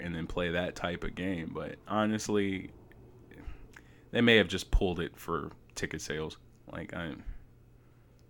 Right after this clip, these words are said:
that was, most of the international games are probably supposed to be cupcakes, but has there ever been, like, a good, like, a good game that was like that overseas?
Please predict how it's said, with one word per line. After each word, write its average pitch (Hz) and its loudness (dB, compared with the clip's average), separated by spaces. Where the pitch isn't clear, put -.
that 110 8
was, 104 4
most 110 6
of 117 2
the 104 6
international 92 2
games 85 -4
are 90 -14
probably 90 -2
supposed 87 -8
to - -18
be 82 -10
cupcakes, - -6
but 76 -8
has 110 2
there 127 6
ever 156 6
been, 175 6
like, 151 -2
a 139 2
good, 156 4
like, 131 0
a 120 2
good 139 4
game 156 6
that 151 4
was 113 2
like 104 2
that 196 4
overseas? 151 2